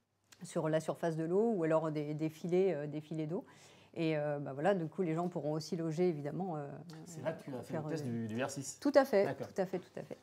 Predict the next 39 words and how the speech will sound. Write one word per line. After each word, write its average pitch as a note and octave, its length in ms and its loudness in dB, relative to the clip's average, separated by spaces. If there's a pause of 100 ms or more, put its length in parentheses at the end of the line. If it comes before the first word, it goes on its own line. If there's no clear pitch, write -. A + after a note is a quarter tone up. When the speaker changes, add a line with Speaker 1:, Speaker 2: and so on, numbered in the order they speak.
Speaker 2:
C'est - 80 -16
vrai C3+ 100 -6
que - 80 -12
je, D3+ 100 -6
quand C#3+ 160 -6
j'ai C3 120 0
cherché E3+ 400 0
sur C3+ 280 -8
ton C#3 140 -6
adresse, C3+ 400 -4
euh, C3 220 -2
j'ai A#2 120 -4
un D#3 140 4
peu F#3 120 0
cherché, D#3 360 4
je G#2 60 0
dois A#2 80 2
dire, A2+ 180 2
hein. C#3+ 120 6
Speaker 1:
<laughs> - 80 0
C'est F3 100 8
ça, - 120 2 (360)
c'est A3 100 -2
ça, G3 220 -2
oui, F#3+ 160 4
oui, A3 80 0
et F#3+ 180 2
c'est E3 300 -4
même, F3 300 -4 (120)
même F3 160 -4
le F#3 60 0
facteur, F#3 320 -4
des F3 80 -4
fois, E3+ 120 -4
se E3+ 120 -12
trompe. A3+ 260 -8
Speaker 2:
Oui. C3 140 -2
Speaker 1:
Donc, D#3 140 -8
euh, D#3 60 -6